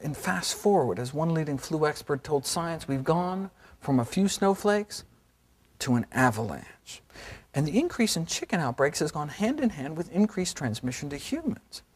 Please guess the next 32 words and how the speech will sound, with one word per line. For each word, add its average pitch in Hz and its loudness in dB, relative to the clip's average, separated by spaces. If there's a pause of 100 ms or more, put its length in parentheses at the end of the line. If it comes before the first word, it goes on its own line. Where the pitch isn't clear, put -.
(320)
A - -10
little 269 4
over 160 0
ten 185 -2
years 160 0
ago, 107 2
essentially 147 -2
no 156 2
known 131 0 (380)
people, 123 0 (120)
not 147 0
a 131 -2
single 160 -2
person 120 2
known 127 4
to 113 2
get 104 -2 (120)
sick - 0 (160)
directly 120 2
from 104 -6
bird 101 0
flu. 120 0
But 120 4 (260)
since - 0
H - -4
five 185 0
N 160 -4
one 196 0
arose 127 0
in 123 0
nineteen 123 -2
ninety-seven, 127 0